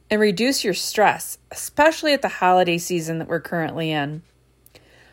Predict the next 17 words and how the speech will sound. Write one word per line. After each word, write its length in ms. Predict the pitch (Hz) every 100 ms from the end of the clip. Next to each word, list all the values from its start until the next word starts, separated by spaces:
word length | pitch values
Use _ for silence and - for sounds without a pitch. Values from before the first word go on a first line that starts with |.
| _ -
You 100 | 247
need 220 | 339 392
to 120 | 370
just 240 | 254 254 196
let 180 | 247
yourself 480 | 262 226 - 170 -
go 460 | 175 180 233 254 - -
and 180 | 185
have 300 | 170 254 320
fun 260 | - 233 220
once 240 | 202 196
in 80 | 185
a 80 | 165
while 380 | 160 170 180 180
and 220 | - 160
be 180 | 175 190
silly. 680 | 196 - - 175 123 80